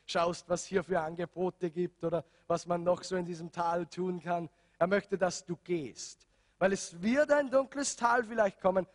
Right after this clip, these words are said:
aber du darfst auf Gott vertrauen und du darfst durchgehen durch dieses dunkle Tal.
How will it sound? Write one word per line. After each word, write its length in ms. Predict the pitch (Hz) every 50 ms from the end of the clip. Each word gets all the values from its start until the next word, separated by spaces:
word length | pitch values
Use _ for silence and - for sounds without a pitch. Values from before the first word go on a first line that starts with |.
| _ _ -
aber 160 | - 180 196
du 80 | 185 196
darfst 280 | 202 196 185 - -
auf 140 | 190 165 -
Gott 220 | - 196 196 - -
vertrauen 340 | 190 185 196 196 196 180 - _ _ -
und 120 | - 170
du 80 | 180 180
darfst 400 | 165 180 170 - - - _ -
durchgehen 560 | 254 294 - - - - - - 170 165 151
durch 180 | 165 165 - _
dieses 340 | - 165 135 143 135 - -
dunkle 360 | 147 143 127 _ - 117 -
Tal. 260 | - 123 95 71 104